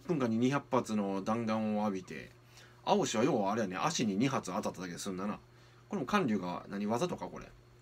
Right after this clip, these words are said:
なんか、なぶり殺す的なことなんかな、関龍が。うん。はい。まあ、ちゅうことでですね。えー、どう打開するんやろな。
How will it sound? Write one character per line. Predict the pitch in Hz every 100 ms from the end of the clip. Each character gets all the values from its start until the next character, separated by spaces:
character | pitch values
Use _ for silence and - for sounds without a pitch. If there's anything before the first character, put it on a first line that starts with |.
| - - - - - -
な | 95
ん |
か、 | 87 78 -
な | 107 131
ぶ | 156
り | 143
殺 | 131 131
す | 120 120
的 | 120 113
な | 85 82
こ | - 101
と | -
な |
ん | -
か | -
な、 | 117
関 | - 87
龍 | 82 76
が。 | 71 - - - - - - - - - - -
う | 98
ん。 | 90 76 67 - - - - - - - - - - - - - - - - - - - - - -
は | - 101
い。 | -
ま | 113 92
あ、 | -
ち | 139
ゅ |
う |
こ | 127
と | 104
で | 85
で | -
す | 107
ね。 | 110 - - -
え | 101 98 90 85 76 69 64 - - - - - - - - - - - - -
ー、 | 95
ど | 98 110 117
う | 117
打 | 110
開 | 113 107
す | - 95
る | 92
ん |
や | 67
ろ |
な。 | 80